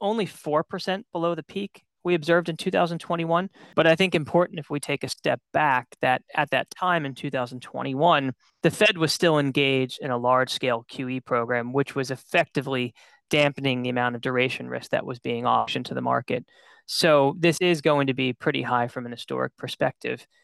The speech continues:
And we think that this could make the demand backdrop more challenging. So we're at an interesting crossroads here.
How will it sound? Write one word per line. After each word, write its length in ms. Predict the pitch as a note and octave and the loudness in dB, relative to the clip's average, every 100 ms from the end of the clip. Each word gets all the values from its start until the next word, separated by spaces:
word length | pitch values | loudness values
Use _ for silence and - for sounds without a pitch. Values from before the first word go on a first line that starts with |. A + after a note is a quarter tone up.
| _ _ _ | _ _ _
And 160 | G#3+ F#3+ | 2 4
we 160 | A#3+ C4 | 4 4
think 300 | A3 A3 - | 0 -2 0
that 200 | F3+ - | -2 0
this 180 | F3 | -4
could 220 | - F#3 E3+ | -4 -6 -4
make 240 | D#3 E3 | -4 -4
the 80 | D#3 | -8
demand 400 | D3 C3 D#3 E3 | -6 -4 -4 -4
backdrop 460 | A#2 A#2+ - B2 - | -6 -8 -6 -8 -6
more 160 | B2+ | -10
challenging. 640 | A#2+ - D#3 E3 D3 B2+ B2 | -8 -2 0 0 -2 -8 -14
So 460 | - C#3+ B2+ B2+ _ _ _ _ | -4 0 0 0 _ _ _ _
we're 160 | - E3+ | 2 4
at 280 | F#3+ G#3 G3 | 6 4 2
an 80 | F3 | 0
interesting 400 | D#3 E3+ - C#3 | 0 -4 -8 -4
crossroads 560 | C3 A#2 - C3+ C3 | 0 0 0 -2 -2
here. 260 | - D3 D#3 | -4 -4 -6